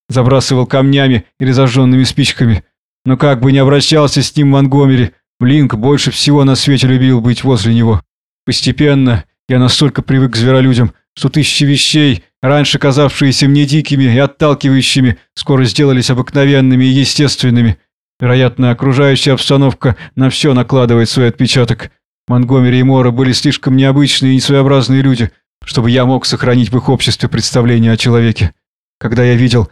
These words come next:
как один из неуклюжих человека-быков, разгружавших баркас, тяжело ступая, шагал среди кустов, то невольно старался понять, чем же отличается он от настоящего крестьянина, плетущегося домой после отупляющего труда.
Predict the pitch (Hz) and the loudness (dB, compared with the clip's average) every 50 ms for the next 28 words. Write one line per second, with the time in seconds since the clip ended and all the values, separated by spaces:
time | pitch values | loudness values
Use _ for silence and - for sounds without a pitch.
0 | _ _ - - - 143 135 123 131 131 127 113 110 135 135 127 - 139 135 117 | _ _ -10 -6 -2 0 0 2 2 2 0 0 0 -2 -2 0 0 0 0 0
1 | 120 - - - 139 135 135 127 - 131 127 139 123 147 143 123 - - _ _ | -2 -2 -2 0 0 2 2 0 0 0 -2 0 0 0 -2 -2 -2 -8 _ _
2 | _ - 127 117 117 - 139 139 127 139 139 123 - - 131 110 117 135 135 131 | _ -4 -2 -2 0 0 0 2 2 2 0 0 0 -4 -4 -2 0 0 0 0
3 | - 151 143 123 - - - - _ - 123 131 151 147 147 127 - - 147 127 | 0 0 0 0 -2 -4 -10 -10 _ -2 0 2 2 2 2 2 0 -2 -2 -2
4 | - 147 143 139 127 107 - - _ _ _ - - 135 131 143 147 143 131 117 | 0 0 2 2 0 0 -4 -8 _ _ _ -4 -2 -2 0 2 2 0 0 0
5 | - 143 135 131 139 131 - 147 139 - - 156 151 135 139 - _ _ _ _ | 0 0 0 0 0 0 0 0 0 0 0 0 0 0 -2 -4 _ _ _ _
6 | _ - 127 131 131 139 139 131 131 120 - - 135 135 135 131 117 - 123 - | _ -2 0 2 2 2 2 2 2 0 0 0 0 2 2 0 0 -2 -2 0
7 | 139 139 135 139 139 131 - - - - - - _ - - 151 147 139 120 139 | 0 2 2 2 2 0 -2 -4 -8 -14 -20 -18 _ -4 -2 0 0 0 2 0
8 | 143 127 - 156 151 139 - 160 151 147 143 - - 147 139 139 135 131 - 139 | 0 0 0 0 0 0 2 2 2 2 2 0 0 0 0 0 0 -2 -4 -6
9 | - - 156 151 151 147 131 - - 143 127 - 139 135 127 - 156 151 143 139 | -4 -2 0 0 2 0 0 0 -2 -2 -2 0 -2 -2 -2 0 0 0 2 2
10 | 131 127 123 107 - - _ _ _ 139 127 - 143 123 - - - 139 131 127 | 2 2 0 0 -2 -8 _ _ _ -6 -4 -2 -2 -2 -2 -2 -2 0 0 0
11 | 127 - 143 123 135 139 139 139 135 117 - 139 131 120 - 135 135 123 - 139 | 0 0 0 0 2 2 2 2 2 0 0 0 -2 0 0 0 0 0 0 -2
12 | 127 143 143 139 135 123 - - 135 131 131 117 139 143 139 139 135 120 98 | 0 0 2 2 2 0 0 -2 -2 -2 0 0 0 0 2 2 2 0 0